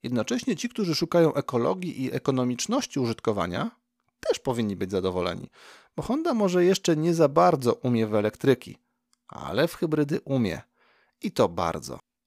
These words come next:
Na pokładzie Civica pracuje jedna z wariacji na temat tej samoładującej się hybrydy. Nadal nie jest to wersja oferująca perpetuum mobile. Może doczekamy się przy okazji zapowiedzianych na najbliższe miesiące premier.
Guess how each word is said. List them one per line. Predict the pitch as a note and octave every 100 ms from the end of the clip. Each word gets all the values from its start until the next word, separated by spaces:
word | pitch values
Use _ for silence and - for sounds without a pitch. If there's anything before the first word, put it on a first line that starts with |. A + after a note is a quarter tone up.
| _ _ _ _ _ _ _ -
Na | A#2+
pokładzie | C3+ G3 A#3+ A#3+
Civica | - C3 - F#3+
pracuje | D#3 C#3+ - C#3
jedna | B2+ F3 F3+ C#3
z | B2
wariacji | A#2 A2+ A#2 D#3 F3 D#3
na | C#3
temat | C#3+ C3+ B2+ -
tej | A#2
samoładującej | - A#2 B2+ C#3+ B2+ A2+ - C#3+ - B2
się | - G#2
hybrydy. | - G2+ G2+ F2+ E2+ - _ _ _ _ -
Nadal | - F2 F2 A#2+ G3
nie | G3 F#3+
jest | F#3 -
to | D#3+
wersja | C#3 D#3+ D#3 D#3
oferująca | C3+ C3+ C3 C3+ C3+
perpetuum | A#2+ B2 - A#2+ A2+
mobile. | F2+ F2 F2 F#2+ F#2 B2 A#3 _ _ -
Może | C#3+ A3+ G#3
doczekamy | E3+ D3 D3+ D3+
się | D#3 C#3
przy | B2 B2+
okazji | A#2+ B2 A#2+
zapowiedzianych | A#2+ - A2 A2+ B2+ D3 C3
na | B2+
najbliższe | A#2 A2+ B2 -
miesiące | A2+ G2 F2+ E2+
premier. | F2 F2 D#2